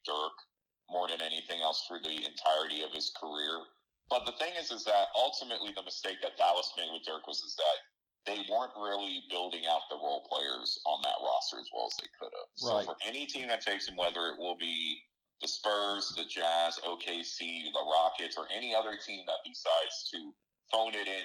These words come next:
Speaker 1: to get in, to get Wembanyama, will have the chance and the ability to get him. But one thing I'll say too, Rick, is that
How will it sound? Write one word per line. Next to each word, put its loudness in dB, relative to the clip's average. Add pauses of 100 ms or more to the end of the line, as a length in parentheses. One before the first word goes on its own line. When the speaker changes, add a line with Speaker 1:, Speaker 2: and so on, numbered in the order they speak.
(100)
Speaker 1:
to -12
get -2
in, -2 (160)
to -12
get -4
Wembanyama, 0
will 0
have 4
the -6 (240)
chance -8
and -8
the -6
ability -6
to -16
get -2
him. -2
But 2 (480)
one 4
thing 2
I'll 6
say -4
too, -4
Rick, -2
is -6
that -2